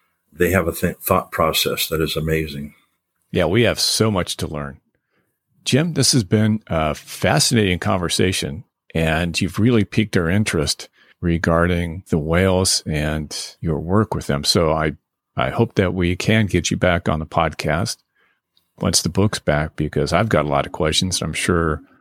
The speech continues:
Speaker 2: a lot of our audience would, uh, would really be interested in what you, what you know and what you see down there.
Speaker 1: I'd be very happy to come back. Uh, we will stay in touch,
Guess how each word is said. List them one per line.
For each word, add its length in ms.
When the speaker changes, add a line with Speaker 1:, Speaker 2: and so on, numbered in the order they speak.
Speaker 2:
a 40
lot 240
of 80
our 180
audience 540
would, 240
uh, 220
would 160
really 360
be 200
interested 460
in 40
what 280
you, 240
what 180
you 80
know 220
and 80
what 160
you 80
see 240
down 220
there. 220
Speaker 1:
I'd 200
be 120
very 300
happy 300
to 80
come 260
back. 320
Uh, 280
we 160
will 160
stay 260
in 120
touch, 680